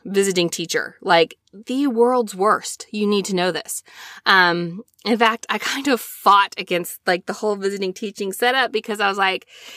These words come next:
"It's so contrived and, like, these people have to be your friends and I don't want visiting teachers coming over to my house and pretending to like me and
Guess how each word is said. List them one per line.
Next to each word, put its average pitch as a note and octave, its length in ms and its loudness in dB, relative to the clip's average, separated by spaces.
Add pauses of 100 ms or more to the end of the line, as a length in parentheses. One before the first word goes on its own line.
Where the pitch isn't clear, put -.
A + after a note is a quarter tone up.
(100)
"It's D#4+ 180 -4
so A4 240 6
contrived F4+ 760 6
and, C4+ 140 -2
like, C#4+ 160 0
these E4 160 -6
people F#4+ 320 4
have D#4+ 280 0
to F#4+ 80 2
be F4 100 2
your F4 180 0
friends C#4+ 500 -2
and C4+ 100 0
I D#4+ 120 4
don't F#4 140 2
want E4+ 180 2
visiting D#4+ 320 -4
teachers D4+ 320 -6
coming D4 260 -4
over C#4 220 -2
to C4+ 100 -4
my B3 160 0
house B3+ 220 2
and A#3+ 80 -4
pretending A3+ 440 -2
to G3 100 -2
like F3 300 0
me D#3 260 -4
and E3+ 140 -4